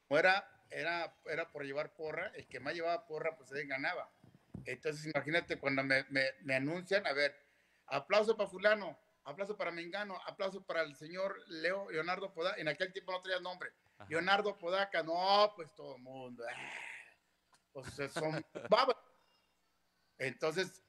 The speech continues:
Speaker 1: pues me dieron el gane a mí, y el co-, y, y el, y el show, y el, y el, y el, y el, y los cien dólares. Y después me invita, porque el, el, el dueño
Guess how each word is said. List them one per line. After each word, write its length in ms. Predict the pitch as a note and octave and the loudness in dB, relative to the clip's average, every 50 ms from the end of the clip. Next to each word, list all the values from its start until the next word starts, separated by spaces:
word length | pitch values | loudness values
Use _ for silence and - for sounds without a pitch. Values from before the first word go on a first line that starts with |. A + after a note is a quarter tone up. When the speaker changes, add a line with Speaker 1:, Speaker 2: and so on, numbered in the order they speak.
| _ _ _ _ _ _ - | _ _ _ _ _ _ -10
Speaker 1:
pues 200 | B2+ C3+ C#3 C#3 | -8 -6 -4 -2
me 140 | C#3 C#3+ | 0 4
dieron 240 | D3 E3+ F#3+ G3 F#3 | 4 6 6 6 6
el 140 | E3+ D3+ D3 | 4 4 6
gane 220 | D#3+ E3 F3+ F#3 | 4 2 2 2
a 40 | F#3 | -2
mí, 320 | F3+ F3+ G3+ B3 D4 - _ _ _ _ _ _ _ | -8 -8 -8 -10 -10 -12 _ _ _ _ _ _ _
y 100 | D3 D3 | -6 -6
el 120 | D3 C#3 - | -6 -6 -6
co-, 180 | - C#3 D3 D3 | -8 -10 -10 -8
y, 140 | C#3 C#3+ C#3+ - C#3 | -8 -10 -8 -4 -2
y 60 | C#3 | -2
el, 180 | C3+ C3+ C#3 - | -2 -4 -6 -8
y 100 | C3+ C3+ | -6 -6
el 180 | C3 C3 A#2+ - | -6 -6 -8 -8
show, 280 | - E3 F3 G#3+ A#3+ A#3+ | -2 -2 0 0 -2 -4
y 120 | F3+ D#3 | -6 -10
el, 100 | D#3 D3+ D3 | -10 -10 -8
y 60 | C#3+ C#3 | -10 -10
el, 80 | C#3 C#3 | -8 -8
y 80 | C3+ | -8
el, 120 | C3 C3 - _ - | -8 -8 -10 _ -16
y 60 | C3+ | -14
el, 320 | B2+ B2+ B2+ B2+ C3 C3+ C3 B2 - | -14 -12 -14 -16 -18 -16 -16 -14 -10
y 100 | - D3+ | -8 -4
los 160 | C#3+ D3 C#3+ - | -4 -4 -4 -4
cien 220 | E3+ E3+ D#3 D3 | -8 -8 -8 -4
dólares. 420 | C#3+ C#3 B2+ A#2 - - - - _ _ _ _ _ _ _ _ _ _ | -4 -4 -4 -4 -6 -12 -20 -20 _ _ _ _ _ _ _ _ _ _
Y 100 | - E3+ | -2 0
después 320 | E3+ F#3 F3+ - G#3 G#3 G#3 | 2 0 2 2 2 2 2
me 60 | G#3+ | 2
invita, 520 | G#3 G3 G3+ A3 A3 - A3+ G#3 G#3 - | 0 0 0 0 0 4 4 4 4 4
porque 280 | - E3+ D#3+ - - D#3+ | -2 -10 -10 -8 -8 -10
el, 120 | D#3 D3+ D3+ D#3+ D#3+ D#3+ | -10 -10 -8 -8 -6 -6
el, 180 | D3+ D3 C#3+ C#3+ C#3 D#3 D3+ D3+ | -6 -10 -10 -12 -8 -8 -6 -4
el 120 | D#3+ C#3+ C#3+ | -4 -4 0
dueño 400 | G#3 G#3+ G3+ F#3 F#3+ G3+ G3+ | 2 2 2 2 -2 -8 -10